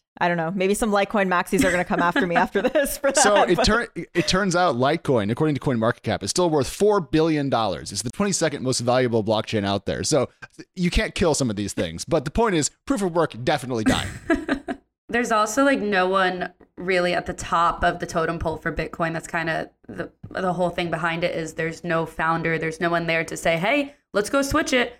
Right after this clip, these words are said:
Speaker 3: So it really is what it is, unless there is, like, an aggressive, like, overtaking.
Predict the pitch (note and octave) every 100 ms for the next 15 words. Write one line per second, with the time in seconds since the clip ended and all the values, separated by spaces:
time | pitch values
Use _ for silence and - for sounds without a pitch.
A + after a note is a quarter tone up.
0 | - A#3 A3+ F#3+ B3+ C4+ G3+ - G3+ G#3
1 | A3 G3 G3 G3 E3 F3 A3 - F#3 F3+
2 | F3+ F3 - _ _ _ _ F#3 - F3+
3 | F3 F3+ F3+ E3+ E3 E3+ E3 E3+ E3+ -
4 | G3 F3 G3 G3 G3+ F#3+ A3 A#3